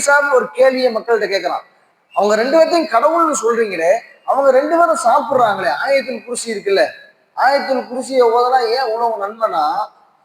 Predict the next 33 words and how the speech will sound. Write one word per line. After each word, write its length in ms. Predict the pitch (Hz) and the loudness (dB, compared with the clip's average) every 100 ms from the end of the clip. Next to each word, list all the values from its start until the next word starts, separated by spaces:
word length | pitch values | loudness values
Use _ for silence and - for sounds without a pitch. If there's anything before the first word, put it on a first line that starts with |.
| - | -2
அதை 120 | 202 | 0
பத்தி 200 | 202 254 | 0 0
நம்ம 180 | 262 233 214 | 0 0 0
தஃப்சீர் 340 | 208 262 226 | -2 -4 -4
செய்யும் 220 | 220 214 | -4 -2
போது 120 | 226 233 | 2 0
சொன்னோம், 260 | 196 196 165 | 0 -6 -6
அது 100 | 175 180 | -6 -6
கடந்து 280 | 180 196 233 196 | -4 -4 -2 0
போயிருச்சு. 340 | 196 180 - - _ 165 | 0 0 -12 -20 _ -2
ஆயத்துல் 340 | 190 190 156 | -2 -4 -12
குர்சி 220 | 151 - - _ _ _ _ - | -12 -16 -20 _ _ _ _ -4
அல்லாஹ் 260 | 196 269 262 | 0 2 2
தஆலா 160 | 269 277 240 | 0 2 2
ஒரு 140 | 214 220 | 0 0
பத்து 240 | 214 - 294 | -4 -2 -2
தன்மைகளை 400 | 262 277 285 285 254 | 0 2 2 2 2
ஆயத்துல் 340 | 240 254 254 214 | 2 -2 -4 -12
குர்சியில 280 | 214 208 196 | -10 -6 -6
சொல்றான். 300 | 175 180 165 - 190 | -6 -4 -4 -4 -2
ஒவ்வொரு 260 | 240 254 226 | 2 2 2
நாளும் 300 | 220 233 285 247 | 0 2 2 0
ஒவ்வொரு 220 | 240 254 226 | -2 -4 -4
தன்மைகளை 360 | 220 226 254 240 | -4 -2 0 0
பத்தி 240 | 220 240 247 | -4 -8 -4
நம்ம 120 | 226 196 | -2 2
பார்த்தோம். 320 | 202 - - - - _ _ - | 0 0 -14 -18 -20 _ _ 0
அதுல 180 | 202 185 | 2 4
அல்லாஹ் 240 | 214 247 247 | 4 2 2
சொல்றான், 340 | 208 226 262 - - | -2 0 0 -2 -4
கடவுள் 300 | 196 233 226 - | 0 2 0 -4
தூங்க 220 | 233 220 185 | -4 -2 -2
மாட்டான். 400 | 165 - 233 - | -2 -2 -2 -2